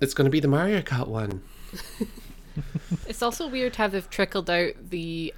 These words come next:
Speaker 2: um, additions to, like, the N sixty-four library and thing. S-, the, you'd think
Speaker 1: Yeah.
Speaker 2: they make more of a deal about it, because, like, they added, um, Pokemon Puzzle League, which is actually, like,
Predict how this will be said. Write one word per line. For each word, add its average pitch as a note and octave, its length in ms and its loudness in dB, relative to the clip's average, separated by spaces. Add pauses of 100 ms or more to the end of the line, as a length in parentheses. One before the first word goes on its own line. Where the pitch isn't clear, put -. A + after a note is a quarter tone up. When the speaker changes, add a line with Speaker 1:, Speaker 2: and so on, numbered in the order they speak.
(340)
Speaker 2:
um, D#3+ 460 0
additions D#3 600 -2
to, E3 140 -4
like, D3 280 -2
the C#3 220 -2
N D3+ 140 0
sixty-four E3 640 -4
library A#3 680 -4
and B3+ 140 -4
thing. C#4 300 -6 (540)
S-, - 140 -8 (320)
the, A#3+ 180 -2
you'd A3+ 240 4
think B3 120 10
Speaker 1:
Yeah. - 60 4
Speaker 2:
they B3+ 60 6
make A#3+ 180 4
more G#3 300 8
of G3 140 4
a G3 60 6
deal F#3 420 4
about G#3+ 360 2
it, D#4+ 240 -2 (440)
because, G#3 300 4
like, F3 260 2
they F#3+ 140 4
added, F#3 380 6
um, E3 420 4 (160)
Pokemon F3 380 2
Puzzle F#3 280 0
League, A3+ 280 0
which F3 140 2
is F3 100 4
actually, F#3 320 6
like, E3 260 0